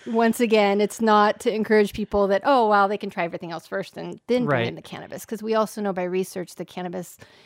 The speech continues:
Speaker 1: improves the efficacy of chemotherapy.
Speaker 2: Right.
Speaker 1: It's protective against the effects of radiation and against the sym-,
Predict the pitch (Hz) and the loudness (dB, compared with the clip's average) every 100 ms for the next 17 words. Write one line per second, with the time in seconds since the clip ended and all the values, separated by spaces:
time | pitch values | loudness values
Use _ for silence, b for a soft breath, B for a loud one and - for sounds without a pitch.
0 | b 190 185 - 196 180 - 175 - 165 | b -12 -10 -4 -4 -4 -8 -10 -10 -12
1 | - 160 156 156 - 165 - 175 170 160 | -12 -10 -8 -10 -12 -14 -12 -10 -10 -10
2 | 160 151 - 160 170 b 139 110 - 185 | -14 -14 -16 -16 -16 b -6 -6 -6 -10
3 | - 190 - 185 175 170 165 - 170 - | -8 -8 -8 -8 -6 -6 -6 -8 -10 -10
4 | 156 - 160 151 143 151 160 - 156 160 | -14 -14 -20 -18 -18 -18 -18 -18 -18 -18
5 | 156 b b - 220 247 190 180 160 175 | -20 b b -6 -2 -2 -2 -6 -8 -12
6 | - 190 | -10 -6